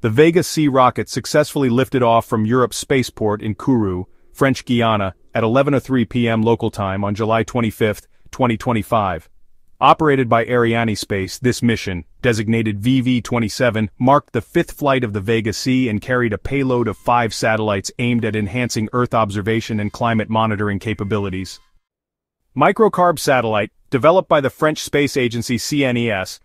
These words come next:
Microcarb is designed to map global sources and sinks of carbon dioxide, C O two, with remarkable precision, down to one part per million. It will orbit at an altitude of six hundred fifty kilometers for at least five years, contributing vital data to climate science.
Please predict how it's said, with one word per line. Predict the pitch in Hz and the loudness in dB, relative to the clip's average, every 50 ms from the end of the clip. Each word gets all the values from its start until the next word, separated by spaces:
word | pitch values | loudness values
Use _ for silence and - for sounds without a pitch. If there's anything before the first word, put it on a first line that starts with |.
| _ _ _ - | _ _ _ -6
Microcarb | 117 135 160 190 - 233 220 190 - - 151 143 143 135 131 | 0 0 0 0 2 0 0 0 2 2 2 2 2 2 0
is | 110 | -4
designed | - 123 110 107 131 135 139 139 123 | -2 -4 -2 0 0 0 0 0 -2
to | - 117 | -2 -2
map | 110 110 120 131 147 156 - - | -2 0 0 0 0 -2 -4 -6
global | - 127 131 135 139 139 135 | -6 -2 -2 0 0 0 -2
sources | 120 - - 135 127 - - 139 117 101 | -4 -2 -2 -2 -2 -2 -2 -6 -6 -6
and | - 113 104 | -6 -8 -8
sinks | - - - 170 165 - - 127 | -8 -2 -2 -2 -2 -2 -4 -8
of | 98 - | -8 -4
carbon | - 127 131 123 127 120 | -2 0 0 0 0 0
dioxide, | 117 117 113 117 113 113 110 - - 107 95 95 92 | 0 2 2 2 2 0 0 -2 -6 -6 -6 -6 -8
C | - - - 180 185 180 | -8 -8 -4 -2 2 2
O | 165 151 | 2 2
two, | - - - 127 117 104 98 _ _ _ _ _ _ - | 2 0 0 0 0 0 -2 _ _ _ _ _ _ -2
with | 143 135 - | -2 -2 0
remarkable | 123 135 123 131 143 165 190 160 - 156 143 143 131 | 0 0 0 2 2 2 2 2 0 -2 -2 -2 -2
precision, | - - 123 - - 135 117 90 98 87 85 - _ _ _ _ _ | -2 -6 -6 -2 -2 -2 -2 -2 -6 -12 -14 -18 _ _ _ _ _
down | - 127 123 123 117 | -2 -2 0 0 0
to | - 117 | -2 -4
one | 107 101 107 127 156 170 170 | -4 -4 -2 0 0 0 0
part | - - - 147 135 - - | -2 0 0 0 0 0 -4
per | - - 123 | -6 -4 -2
million. | 117 120 120 117 113 98 90 80 - _ _ _ - _ _ _ _ _ _ - | 0 0 0 0 0 -2 -6 -10 -16 _ _ _ -20 _ _ _ _ _ _ -2
It | 143 147 156 | -2 -2 2
will | 165 175 - | 2 0 2
orbit | 170 180 190 175 180 180 - - | 4 2 4 4 2 0 0 0
at | 139 123 | -2 -2
an | 123 127 | -2 -2
altitude | - 135 143 147 - 143 123 - 143 131 117 | 0 0 0 0 0 -2 -4 -2 -2 0 0
of | 98 | -2
six | - - - 185 - - | -4 -2 -2 -2 -2 -2
hundred | 170 156 139 135 117 | -4 -2 -2 -2 -2
fifty | - 160 147 - - 127 | 0 -2 -2 -2 -4 -10
kilometers | - - 131 127 123 120 113 104 101 101 98 | -8 -4 -2 0 0 0 -2 -4 -6 -8 -10
for | - - 123 117 | -8 -6 -4 -4
at | 113 113 | -4 -2
least | 131 143 143 - - - | -4 -4 -4 -6 -8 -4
five | - 131 127 127 127 113 | -2 0 0 0 -2 -2
years, | 117 117 104 95 92 87 - | -4 -4 -4 -6 -8 -12 -14
contributing | - - 123 117 - 143 143 135 131 131 123 | -10 -8 -8 -6 -4 -4 -4 -2 -2 -2 -2
vital | 110 123 123 135 139 147 | 0 0 0 0 0 -4
data | 127 117 127 117 107 104 98 | -4 -2 -2 -2 -2 -4 -6
to | - - 107 | -6 -8 -10
climate | - - 135 127 117 107 95 - | -6 -4 -2 -2 -2 -2 -4 -8
science. | - 110 98 92 90 92 - - | -8 -8 -8 -8 -10 -14 -18 -20